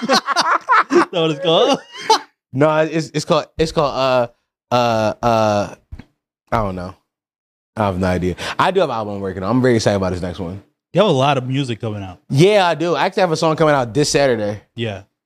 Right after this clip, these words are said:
Speaker 2: Eight twenty-seven.
Speaker 1: This is gonna be a really busy week, week, I realize.
Speaker 2: Yeah.
Speaker 1: 'Cause the things that are set up for this week already, just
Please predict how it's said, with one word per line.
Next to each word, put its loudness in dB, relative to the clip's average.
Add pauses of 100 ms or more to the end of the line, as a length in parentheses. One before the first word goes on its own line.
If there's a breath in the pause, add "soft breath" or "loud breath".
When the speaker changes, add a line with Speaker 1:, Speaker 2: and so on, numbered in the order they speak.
(100)
Speaker 2:
Eight 4
twenty-seven. 2
Speaker 1:
This 2
is -4
gonna 4
be 2
a 4
really 0
busy 0
week, 0 (160)
week, 2
I 0
realize. -6
Speaker 2:
Yeah. 4 (160)
Speaker 1:
'Cause -2
the 2
things 0
that 2
are 0
set 0
up 2
for -4
this 0
week 0
already, 2
just 0